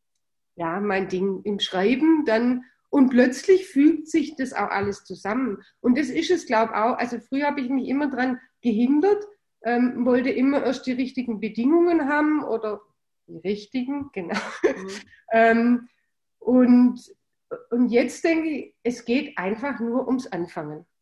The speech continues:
Speaker 1: Ja? Es geht einfach nur um den ersten Schritt und dann sieht man, wohin es geht.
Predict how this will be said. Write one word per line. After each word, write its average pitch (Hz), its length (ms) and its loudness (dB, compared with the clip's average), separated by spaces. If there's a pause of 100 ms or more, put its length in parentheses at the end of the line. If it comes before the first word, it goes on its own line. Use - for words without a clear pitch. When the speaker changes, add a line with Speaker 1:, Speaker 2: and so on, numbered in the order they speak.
(460)
Speaker 1:
Ja? 208 260 -10 (440)
Es 220 220 -8
geht 254 220 -2
einfach 294 340 2
nur 311 180 2
um 311 100 0
den 302 120 -2
ersten 233 320 -4
Schritt - 400 -4
und 254 180 0
dann 208 140 -2
sieht 240 240 -6
man, 277 160 -4
wohin 190 240 -6
es 185 140 -14
geht. 165 240 -12